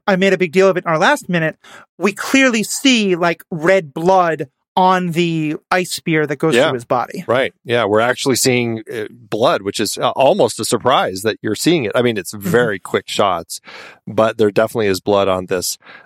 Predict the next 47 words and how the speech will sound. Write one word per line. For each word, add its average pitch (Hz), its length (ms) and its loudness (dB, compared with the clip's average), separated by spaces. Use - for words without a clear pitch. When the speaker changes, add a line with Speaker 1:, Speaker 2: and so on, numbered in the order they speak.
Speaker 2:
um, 98 300 -4
this 98 240 -2
ice 110 360 -2
spear 90 500 -4
that 87 160 -10
kind 101 180 -6
of 87 120 -10
shoots - 280 -6
up. 90 240 -2
Um, 98 280 -8
and, 151 220 -2
and 151 180 -2
from, 185 220 0
in 165 100 -2
the 123 100 2
script, - 440 0
it 156 80 4
was 139 220 2
actually 135 560 0
another, 117 760 2
uh, 95 320 -2
a-, 113 140 -2
another 117 260 0
frost 170 380 0
giant 104 220 0
who 104 60 -2
was 110 100 0
standing 143 220 0
there 110 120 2
who 127 180 2
had 117 220 0
done, 135 260 2
done 143 200 2
the 120 80 -6
same 147 340 0
thing 135 460 0
that, 107 560 0
uh, 107 180 2
the 107 120 2
one 107 200 2
earlier 123 360 2
had 107 140 -2
done 104 200 0
to 95 100 -8
Sif - 360 2
when 107 140 0
he, 104 280 -2